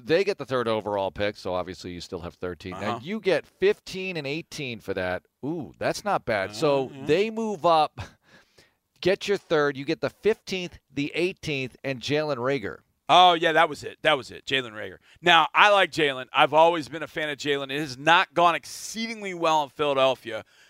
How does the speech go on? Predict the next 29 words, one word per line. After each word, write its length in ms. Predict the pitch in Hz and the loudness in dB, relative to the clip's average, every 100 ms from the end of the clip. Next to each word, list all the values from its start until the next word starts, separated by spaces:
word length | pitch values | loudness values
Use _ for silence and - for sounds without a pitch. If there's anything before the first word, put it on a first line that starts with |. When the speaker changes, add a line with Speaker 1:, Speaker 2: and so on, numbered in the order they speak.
| _ | _
Speaker 2:
with 220 | - 143 - | -4 -4 2
Reagor. 340 | 147 123 98 | 2 2 2
That's 180 | 135 147 | 2 4
why 140 | 156 | 2
they 140 | 143 143 | 4 2
went 160 | 143 | 2
out 120 | 151 | 2
and 80 | 160 | 2
they 80 | 127 | 2
got 240 | 165 180 | 4 4
DeVonta 440 | - 143 131 - 120 | 2 -2 -2 -4 -8
Smith 440 | - 113 90 - _ _ 101 | -8 -10 -12 -14 _ _ 2
Speaker 1:
Mm. 40 | |
Speaker 2:
last 360 | 139 127 98 101 | 4 4 0 -10
year. 180 | 85 - | -14 -18
Speaker 1:
Mm. 280 | 98 104 104 92 | -20 -18 -10 -4
Speaker 2:
And 140 | 135 | -2
DeVonta 420 | 127 151 160 175 | 2 4 4 4
is 260 | 156 139 123 | 4 4 0
gonna 220 | 156 147 | -4 -4
be, 420 | 123 151 151 135 - _ _ _ _ _ | -4 -6 -4 -6 -8 _ _ _ _ _
he's 240 | 170 208 | -2 0
gonna 220 | 160 180 | 4 2
be 320 | 156 156 165 156 | 2 -2 -2 0
wide 240 | 139 135 | 2 2
receiver 320 | 127 - 123 | 0 -10 -10
one 280 | 107 117 120 | -8 -6 -6
for 120 | 110 107 | -8 -12
them, 300 | 87 69 | -12 -12